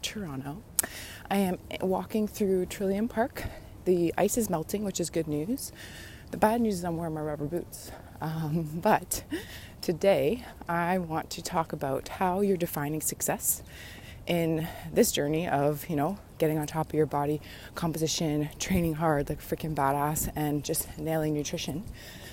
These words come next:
And then part two of this is actually going to be, like, the barriers, like, the mental, emotional barriers that might be stopping you from changing some of those, those habits that are no longer serving you anymore,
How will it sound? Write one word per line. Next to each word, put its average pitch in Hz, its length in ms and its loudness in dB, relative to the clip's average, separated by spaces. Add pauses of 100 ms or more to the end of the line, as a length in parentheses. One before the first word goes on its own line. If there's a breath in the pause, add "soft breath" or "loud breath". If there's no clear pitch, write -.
(220 loud breath)
And 220 140 6
then 220 160 6
part - 220 -2
two 277 180 6
of 311 100 2
this 165 220 4
is 180 100 0
actually 196 280 0
going 190 220 0
to 190 80 -2
be, 170 260 4
like, 151 320 2 (1040 loud breath)
the - 80 8
barriers, 196 640 4
like, 165 160 0 (360 loud breath)
the 220 80 6
mental, 226 580 6
emotional 190 480 2
barriers 151 600 2 (180)
that 175 140 0
might 202 160 2
be 302 100 2
stopping 220 600 -2
you 135 100 0
from 180 220 -2
changing 202 400 0
some 196 160 -2
of 175 80 0
those, 160 300 4 (480 loud breath)
those 208 140 10
habits - 540 0
that - 180 2
are 185 140 -2
no 185 240 2
longer 185 420 2
serving 165 440 -2
you 170 120 0
anymore, 156 480 0